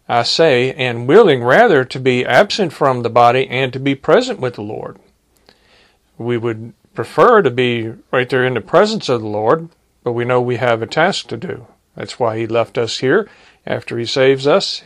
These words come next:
He leaves us here to be able to do a work so that we can gain blessings and gain rewards and use those when we roll over into the millennial period, and from there gain even more and roll all of that over into the eternal estate. "Wherefore we labor,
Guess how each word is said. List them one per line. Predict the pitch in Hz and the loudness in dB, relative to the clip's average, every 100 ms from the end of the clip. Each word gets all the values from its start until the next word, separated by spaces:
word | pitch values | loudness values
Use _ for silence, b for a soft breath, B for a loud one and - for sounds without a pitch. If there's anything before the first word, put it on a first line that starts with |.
| - | -12
He | 123 | -6
leaves | 196 127 127 | -4 -4 -4
us | 123 | -4
here | - 147 180 | 0 0 0
to | 165 | -2
be | 131 123 | -6 -2
able | 123 117 | -2 -4
to | 113 | -6
do | 131 131 | -2 0
a | |
work | 113 123 185 - - b b b b | 0 0 0 -2 -16 b b b b
so | - - | -10 -6
that | 117 | -4
we | 117 113 | -4 -6
can | 120 | -6
gain | 117 120 113 | -4 -2 -2
blessings | 107 123 131 180 185 | 0 0 0 -2 -4
and | 120 | -6
gain | 110 117 | -6 -6
rewards | 117 107 104 123 156 180 - - b b b b b - | -6 -10 -2 2 2 0 -6 -16 b b b b b -8
and | 123 113 113 | -6 -4 -6
use | 110 123 131 117 | -6 -4 -4 0
those | 120 160 170 | 2 2 0
when | 120 117 | -8 -8
we | |
roll | 113 123 120 | -2 0 2
over | 123 120 | 0 -2
into | - 123 123 - 131 | -6 -8 -8 -4 -4
the | |
millennial | 123 120 131 131 123 | -2 -4 -2 -2 -2
period, | - 139 185 180 | -2 2 2 2
and | 120 110 | -2 -6
from | 127 113 | -8 -6
there | 117 131 147 | -2 0 0
gain | 127 123 127 | -2 -6 -4
even | 123 107 | -6 -8
more | 110 131 170 190 | -2 4 6 4
and | 123 | 2
roll | 117 120 | 2 4
all | 139 220 156 | 6 6 4
of | 123 | 2
that | 120 | 2
over | 123 131 143 | 2 2 2
into | 156 170 | 0 0
the | 185 | 0
eternal | 185 - 135 110 | 0 0 -4 -4
estate. | - - - - _ _ _ _ _ b b b b b b b b | -8 -10 -12 -12 _ _ _ _ _ b b b b b b b b
"Wherefore | 147 196 - 190 | 2 4 6 6
we | 185 | 6
labor, | 190 196 208 160 110 104 | 4 4 4 4 0 -4